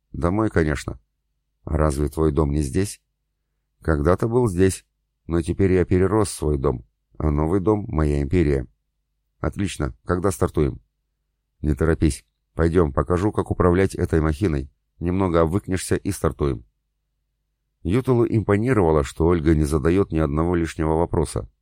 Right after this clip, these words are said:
не интересуется, как прошла встреча с Лосом.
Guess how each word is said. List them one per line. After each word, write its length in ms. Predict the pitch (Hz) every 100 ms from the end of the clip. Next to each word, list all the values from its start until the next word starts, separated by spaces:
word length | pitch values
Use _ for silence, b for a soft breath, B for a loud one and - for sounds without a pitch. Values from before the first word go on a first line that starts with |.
| _
не 180 | 76 80
интересуется, 680 | 76 80 76 - 104 90 73
как 180 | 78 -
прошла 360 | 73 - 82
встреча 360 | 87 82 78 73
с 100 | -
Лосом. 340 | 67 - 62